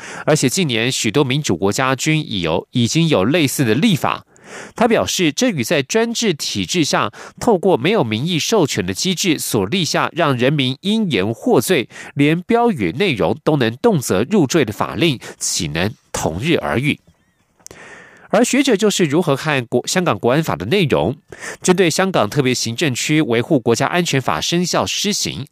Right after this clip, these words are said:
台湾智库副执行长董思齐表示，香港已经成为一国一制，当最终裁判权回到中共手上之后，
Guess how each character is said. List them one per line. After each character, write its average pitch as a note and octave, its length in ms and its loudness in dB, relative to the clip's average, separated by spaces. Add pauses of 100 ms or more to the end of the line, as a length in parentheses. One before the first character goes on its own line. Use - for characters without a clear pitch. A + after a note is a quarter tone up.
(380)
台 F3 100 2
湾 B3 140 4
智 C4 180 2
库 F3+ 220 4
副 F3+ 260 2
执 C3+ 140 0
行 D#3 180 -2
长 F2+ 220 0
董 F#2+ 160 2
思 C#3 160 0
齐 - 120 -2
表 F#2 220 0
示， - 340 -2 (300)
香 C4 260 0
港 B2+ 280 0
已 B2 120 0
经 E3 380 -2
成 - 240 -2
为 C3 220 2
一 A3 120 2
国 A2+ 220 2
一 B2 220 -4
制， D#3+ 300 -2 (380)
当 F3+ 240 2
最 F#3+ 200 2
终 F#3+ 200 0
裁 B2 220 -4
判 F3 180 0
权 A2+ 300 0
回 A#2+ 160 0
到 B2 140 2
中 F#3+ 240 0
共 F3+ 180 2
手 - 260 -2
上 C#3+ 220 -2
之 - 100 -2
后， D3+ 300 0